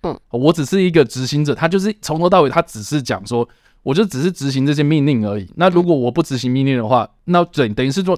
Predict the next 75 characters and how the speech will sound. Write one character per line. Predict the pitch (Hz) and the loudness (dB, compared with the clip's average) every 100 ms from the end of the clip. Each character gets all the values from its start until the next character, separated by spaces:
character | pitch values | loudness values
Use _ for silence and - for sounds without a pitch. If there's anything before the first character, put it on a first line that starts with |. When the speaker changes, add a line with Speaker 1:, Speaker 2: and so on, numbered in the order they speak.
| - | 2
Speaker 2:
当 | 190 202 | 2 2
时 | - 127 | -2 -2
的 | 120 | 0
那 | 143 | 2
个 | 143 | 0
时 | - 117 | -2 -2
空 | 135 | 0
背 | 135 | 0
景， | 117 104 | 0 -4
我 | 110 | -6
就 | 107 139 | -2 0
是 | 151 | 0
会 | 143 147 | 4 4
违 | 117 110 | 2 -2
抗 | 135 | 0
命 | 127 127 | 0 0
令 | 123 | 0
嘛。 | 107 87 _ | -2 -6 _
Speaker 1:
嗯。 | - 175 98 | -6 -4 -2
Speaker 2:
那 | 156 151 156 _ - | 0 2 0 _ -12
我 | 139 143 | 0 2
也 | 147 117 | 4 2
难 | 95 110 120 | 0 -2 2
保 | 127 101 | 2 2
我 | 98 | 0
的 | 104 101 | -2 -2
生 | - 117 | -2 0
命 | 127 113 | 0 0
啊， | 101 98 | -2 -2
这 | |
样 | 110 104 | -4 -2
子。” | 185 | -6
Speaker 1:
嗯。 | - - - | -6 -14 -18
Speaker 2:
他 | - 156 | -2 2
就 | 170 | 2
只 | 160 113 | 2 -4
是 | 101 143 | -4 -2
一 | 147 | -2
直 | 120 113 | -4 -6
声 | - 135 143 | -2 0 2
称 | 139 | 0
说 | 135 127 | 2 2
他 | 120 | 2
是 | 113 123 - _ _ | 0 -2 -6 _ _
奉 | - 165 | 0 2
命 | 151 104 | 2 0
行 | 98 | -4
事。 | 95 117 - - | -8 -10 -12 -6
Speaker 1:
嗯。 | 185 - - | -6 -4 0
Speaker 2:
但 | 226 | 0
是 | |
不 | 240 | 4
管 | 208 | 2
怎 | 151 | 2
么 | 120 | 2
样 | 143 117 | 0 0
啊， | 95 - | -6 2
在 | 202 | 2
一 | 185 | 4
九 | 196 135 | 2 4
六 | 180 175 | 4 2
一 | 170 | 2
年， | 170 120 113 | 2 2 2
就 | |
是 | 151 151 - _ | 2 2 -2 _
他 | - | 0
被 | 160 | 2
绑 | 175 - 120 101 | 4 2 0 -2
架 | - - 135 | -4 2 2
回 | 113 120 | 2 -2
去 | 120 156 | 0 0
的 | 123 | 0
隔 | 107 113 | -2 -2
一 | 135 | 0
年 | 139 104 | 0 -2